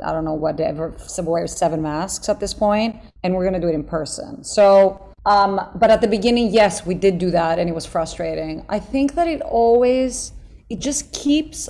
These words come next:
on going back to the same thing for me, and, and, and I wanna kind of keep putting it out there. It's like,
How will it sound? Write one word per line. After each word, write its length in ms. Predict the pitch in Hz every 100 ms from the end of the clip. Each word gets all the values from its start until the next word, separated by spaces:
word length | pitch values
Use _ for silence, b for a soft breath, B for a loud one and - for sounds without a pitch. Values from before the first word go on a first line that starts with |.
| -
on 560 | 220 220 226 226 - - - 170
going 360 | 214 214 214
back 320 | 185 180 180 -
to 80 | 190
the 100 | 180
same 800 | 175 - 175 175 170 170 170 - _ -
thing 300 | 185 180 180
for 180 | -
me, 280 | 214 226 226
and, 280 | 196 185 180
and, 280 | - 175 175 170
and 120 | 175
I 120 | 170
wanna 420 | 165 180 196 202
kind 180 | 202 196
of 80 | 180 -
keep 220 | - 214
putting 200 | - 214 196
it 80 |
out 280 | 170 170 175
there. 260 | 185 180 180
It's 200 | 180 -
like, 280 | 185 180